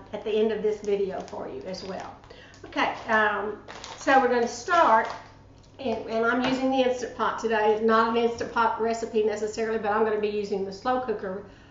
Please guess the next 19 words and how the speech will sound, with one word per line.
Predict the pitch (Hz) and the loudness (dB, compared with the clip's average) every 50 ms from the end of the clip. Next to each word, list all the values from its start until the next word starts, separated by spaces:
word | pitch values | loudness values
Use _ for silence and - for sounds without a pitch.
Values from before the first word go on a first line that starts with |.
| - - | -10 -4
uh, | 208 202 196 190 185 185 180 - 214 202 | -2 0 0 0 -2 -4 -6 -10 -10 -2
version | 202 220 214 208 214 208 196 190 185 - - - - - - - | 2 4 4 4 2 2 -2 -4 -6 -8 -14 -20 -20 -20 -10 -8
or, | 208 185 - - - - - - - - - - - - - - - - - - | -8 -6 -6 -10 -16 -20 -20 -20 -20 -20 -20 -20 -20 -20 -20 -20 -20 -20 -16 -10
uh, | 233 208 - - - - - - - - - - - - - - - - - - | -8 -8 -6 -8 -10 -12 -14 -18 -20 -20 -20 -20 -20 -20 -20 -20 -20 -20 -4 4
part | 269 262 240 - - 226 | 6 8 8 6 4 2
of | 214 208 214 208 196 | 2 2 2 2 2
this, | 202 196 196 - - - - | 0 -2 -2 -6 -8 -10 -6
uh, | 214 196 196 196 - - - - - - - - 220 196 | -6 -4 -4 -4 -6 -8 -10 -14 -16 -18 -18 -16 -8 -6
the | 202 190 190 185 - - - - | -4 -4 -4 -6 -8 -10 -4 -2
Instant | 226 220 - - - - - - | -2 0 0 -2 -6 -8 -4 -2
Pot. | 202 - 208 202 - - - - - - - - - | -2 0 0 -2 -4 -8 -12 -16 -20 -20 -20 -12 -8
We're | - | -4
gonna | 226 247 233 220 226 | 0 4 4 4 4
start | 220 - - - - 285 277 285 277 233 214 | 4 0 -10 -6 -2 0 4 4 4 4 4
by | 226 214 214 | 2 0 0
sauteing | - - - 226 226 269 262 - - 277 269 233 220 214 202 202 202 214 233 247 - - - - - - - - - - - - - - - - - - - - - - - - - - - - - - - - - - - | -2 -2 0 2 2 2 0 0 0 2 2 4 2 2 2 0 0 -2 -4 -4 -6 -12 -16 -18 -20 -20 -18 -18 -20 -20 -20 -20 -20 -20 -20 -20 -20 -20 -20 -20 -20 -20 -20 -20 -20 -20 -20 -20 -20 -20 -20 -20 -20 -14 -6
on | 208 202 202 208 202 214 | -4 -2 0 0 0 4
medium | 220 214 226 226 247 269 294 | 4 4 4 4 2 -2 -4
heat | 294 277 254 220 214 214 233 262 - - - | -4 2 2 4 4 4 2 0 -4 -12 -16